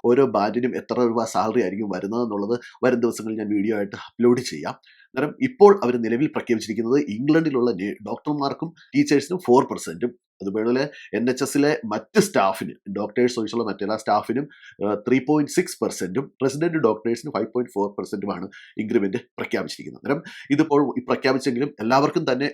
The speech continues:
ഏപ്രിൽ തൊട്ട് ഈ സാലറി ഇൻക്രിമെന്റ് ആയത് കിട്ടുന്നതാണ്. അത് ഒരുമിച്ച്, ആ, എന്നാണ് അവര് ഇത് ഇപ്പോൾ കൊടുക്കുന്നത്. അന്നേരം ഏ-, ഏപ്രിൽ തൊട്ടുള്ളത്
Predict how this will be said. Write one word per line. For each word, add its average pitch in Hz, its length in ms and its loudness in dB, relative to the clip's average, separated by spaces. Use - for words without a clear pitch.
ഏപ്രിൽ 143 360 2
തൊട്ട് 131 280 2
ഈ 120 100 4
സാലറി 113 420 2
ഇൻക്രിമെന്റ് 113 500 -2
ആയത് 101 200 -2
കിട്ടുന്നതാണ്. 123 540 0
അത് 104 160 0
ഒരുമിച്ച്, 117 420 0
ആ, 120 40 4
എന്നാണ് 123 320 0
അവര് 113 160 2
ഇത് 120 140 2
ഇപ്പോൾ 117 380 -2
കൊടുക്കുന്നത്. 117 420 -2
അന്നേരം 110 280 -4
ഏ-, 101 220 -4
ഏപ്രിൽ 110 240 -2
തൊട്ടുള്ളത് 104 400 -4